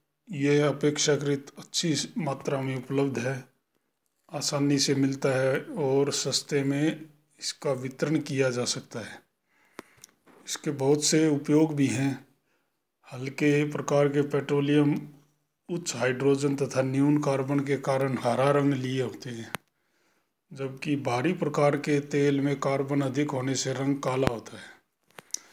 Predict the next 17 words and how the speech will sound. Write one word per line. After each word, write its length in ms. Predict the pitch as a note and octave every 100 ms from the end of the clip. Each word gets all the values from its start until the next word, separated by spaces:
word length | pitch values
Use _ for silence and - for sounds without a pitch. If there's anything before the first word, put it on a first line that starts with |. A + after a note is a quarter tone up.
| _ _ _ _ _ _ _ _ _ _ _ _ -
पेट्रोलियम 640 | D#3+ E3+ F3+ F#3+ F#3+ F3+
का 180 | F3 C#3+
निर्माण 680 | C#3+ C#3+ C#3+ D3 E3 F3+ - - _ _ _ _ A3
जै-, 420 | B2 C3 C#3 -
प्राणी 760 | - D3 C#3 D3 D#3 D3 - - - _ _ _
जगत 540 | C#3+ C3+ D3 D3 - - _ _ _ _ _ _ -
के, 440 | C#3 C#3 D#3 A#3 -
सागर 420 | - C3+ B2 C#3+
के 160 | C#3 C#3+
प्राणी 420 | C#3 C3 C3 C#3
जगत 360 | C3 B2+ C3+ - -
के 340 | C#3+ C3 C3 F3
अवशेषों 880 | - - C3+ B2+ - C#3+ C#3 C#3+ A#2+ - _ _ _ _ _ _ -
के 400 | C3+ C3+ C3+ - - _ _ _ _ - -
जमा 360 | C#3 C3 C#3 D3
होने 560 | A#2+ B2 C3+ C#3 C#3
से 440 | - C3+ C3+ F3+